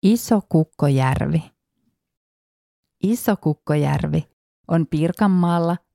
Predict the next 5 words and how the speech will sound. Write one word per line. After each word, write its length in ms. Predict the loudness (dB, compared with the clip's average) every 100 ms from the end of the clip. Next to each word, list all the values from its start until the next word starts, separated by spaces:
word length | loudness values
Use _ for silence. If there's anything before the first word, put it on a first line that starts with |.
| _
Oriveden 680 | 0 0 0 0 0 0 -2
talviaisissa 1080 | 0 0 0 0 0 0 -2 -4 -8 -4 -6 -6 _
sijaitseva 800 | -18 -4 -2 0 -2 -2 -2 0
järvi. 720 | 0 -2 -2 -4 -2 -4 -4 _ _ _ _ _ _ _ _ _
Maantietoa. 960 | 0 2 2 0 -2 -2 -2 -4 -4